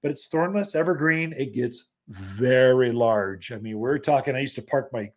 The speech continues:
my pickup truck underneath a, a large Lady Banks rose. Uh, but it's thorn-, it's pretty, it's evergreen. It's got a lot going on for it, but it's most famous for Tucson. Uh, it doesn't bloom very long,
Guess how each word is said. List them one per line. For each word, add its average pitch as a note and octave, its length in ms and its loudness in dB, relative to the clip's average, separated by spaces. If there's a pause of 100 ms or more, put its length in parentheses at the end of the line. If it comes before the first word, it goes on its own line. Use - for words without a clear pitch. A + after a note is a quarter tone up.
my G2+ 180 -16
pickup - 300 -8
truck - 220 -8 (120)
underneath C#3+ 720 -6 (500)
a, B2+ 220 -8
a A#2+ 240 -4
large B2 680 2
Lady A#2 260 -4
Banks G#2+ 340 -8
rose. G#2+ 380 -8 (500)
Uh, B2 120 -4
but G3 160 0
it's G#3+ 140 -6
thorn-, B3+ 220 0
it's G#3+ 100 -6
pretty, C4 300 0
it's C3 120 -4
evergreen. D#3+ 580 0 (580)
It's F3+ 160 -6
got A3 160 4
a - 20 2
lot G3+ 200 2
going F#3+ 200 2
on G#3+ 240 2
for E3 300 2
it, E3+ 180 -2
but A#3 100 -10
it's G3 180 -14
most G3 260 0
famous D3+ 320 -2
for C3+ 120 -12
Tucson. C3+ 720 0 (520)
Uh, - 180 -12
it D3+ 100 -8
doesn't A3+ 340 2
bloom F3 340 4
very E3 220 6
long, E3 420 4